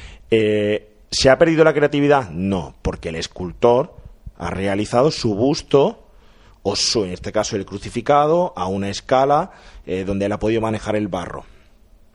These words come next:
Y la creatividad y la espiritualidad que él tiene, lo ha reflejado perfectamente en esa, en esa imagen.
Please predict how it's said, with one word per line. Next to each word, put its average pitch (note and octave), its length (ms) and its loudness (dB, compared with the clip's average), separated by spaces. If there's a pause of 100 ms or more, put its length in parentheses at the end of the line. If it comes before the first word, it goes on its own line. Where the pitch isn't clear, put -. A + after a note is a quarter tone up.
(240)
Y B2+ 100 0
la A#2 140 0
creatividad A#2+ 840 0
y A2+ 120 -2
la G#2+ 240 0
espiritualidad G#2 880 -2
que G#2+ 120 -2
él A2 220 -6 (420)
tiene, C#3 340 0 (300)
lo G#2 100 2
ha G2+ 60 2
reflejado G#2+ 420 -2
perfectamente F#2 760 -8
en D#2+ 120 -8
esa, E2 420 -8 (300)
en F2 140 -6
esa F#2 160 -6
imagen. C#2 380 -12